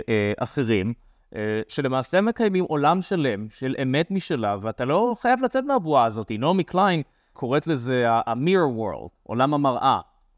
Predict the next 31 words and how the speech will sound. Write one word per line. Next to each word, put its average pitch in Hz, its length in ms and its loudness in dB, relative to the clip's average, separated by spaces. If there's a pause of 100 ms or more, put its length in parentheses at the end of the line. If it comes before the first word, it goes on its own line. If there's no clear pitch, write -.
(160)
ובעולם 190 360 4
הזה 277 140 2
הכל 262 240 2
מעוות, 240 500 -2
אתה 113 180 -8
פשוט 127 300 -6
בתוך, 196 400 -2
בתוך 208 280 2
הקונספירציות. 208 920 0 (380)
אתה 135 160 0
באמת 151 360 4
מאמין 196 340 4
בדברים 135 520 0
שהם, 113 360 -2
ה-, 110 280 2
הדיפ 143 320 0
סטייט 95 360 -4
הוביל, 101 400 -4 (400)
אה, 110 520 -2
מזימה 135 460 0
ענקית 156 520 0
לגנוב 117 320 -2
את 131 100 -2
הבחירות 123 380 -4
מטראמפ, 190 360 0
למשל, 123 420 0
ויש 92 220 -4
לך 120 140 -6
את 135 80 0
כל 147 160 -2
ההוכחות. - 460 -2